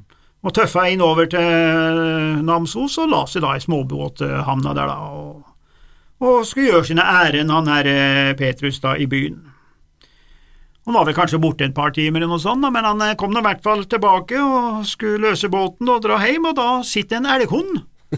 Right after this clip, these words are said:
på dekket der og logrer med, med halen.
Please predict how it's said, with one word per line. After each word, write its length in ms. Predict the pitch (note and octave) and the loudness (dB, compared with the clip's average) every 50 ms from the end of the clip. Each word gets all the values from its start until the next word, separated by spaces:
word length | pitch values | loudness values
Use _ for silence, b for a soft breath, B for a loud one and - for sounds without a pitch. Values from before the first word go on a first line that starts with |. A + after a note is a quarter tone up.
| b b b b b b b b b b | b b b b b b b b b b
på 120 | - D4+ D4 C#4+ C4 A3 E3 - - - - | -2 0 2 2 2 0 -2 -8 -14 -10 -4
dekket 340 | - G#3 - - - A#3 A3+ A#3 | 0 0 0 0 0 2 4 6
der 400 | A#3 G#3+ - - - - - - - _ _ - | 6 4 4 2 -6 -8 -14 -16 -16 _ _ 0
og 140 | B3+ A#3+ B3 | 2 4 6
logrer 400 | C4 B3 A3 F#3+ G3+ - D4 G3 | 6 4 4 2 0 2 2 2
med, 300 | G3+ G3 G3 F#3 C#3+ C3 - - _ _ _ - _ - _ - - - _ _ - | 2 2 2 2 0 -2 -4 -12 _ _ _ -20 _ -20 _ -20 -20 -20 _ _ -2
med 100 | G#3+ E3+ | 0 4
halen. 580 | A3+ A#3+ G#3+ F#3+ F#3+ G3 A3 G3+ E3+ C3+ - | 4 6 6 4 4 2 0 0 0 -2 -4